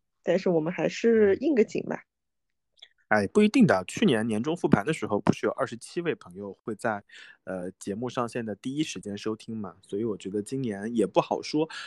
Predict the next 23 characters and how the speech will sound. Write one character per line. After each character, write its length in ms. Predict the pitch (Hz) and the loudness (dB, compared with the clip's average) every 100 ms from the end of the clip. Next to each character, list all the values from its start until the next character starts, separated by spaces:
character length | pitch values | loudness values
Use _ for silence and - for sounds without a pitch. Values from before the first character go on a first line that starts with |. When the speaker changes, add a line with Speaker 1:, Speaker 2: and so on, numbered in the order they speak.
| - - | -10 2
Speaker 2:
而 120 | 185 | 4
且 240 | 113 92 92 - | 4 2 0 -12
除 260 | - 110 | -8 -8
夕 280 | 127 - 170 | -8 -10 -2
的 400 | 160 123 110 104 _ _ - | 4 4 4 0 _ _ 0
白 220 | 101 - | 2 2
天 240 | - 160 | -2 -6
大 100 | 151 | -4
家 100 | 147 | -4
不 120 | 147 | -4
都 160 | 147 160 | -6 -8
是 260 | - 107 - | -6 -8 -8
没 240 | 67 95 120 | -14 -10 -10
什 140 | 101 | -10
么 120 | 90 | -12
事 140 | 90 147 | -4 0
儿 100 | 120 | 0
干 300 | - 113 95 | 0 -2 -2
嘛， 140 | 92 | -6
没 80 | 95 | -8
有 100 | 117 | -6
什 140 | 120 | -8
么， 100 | 95 | -12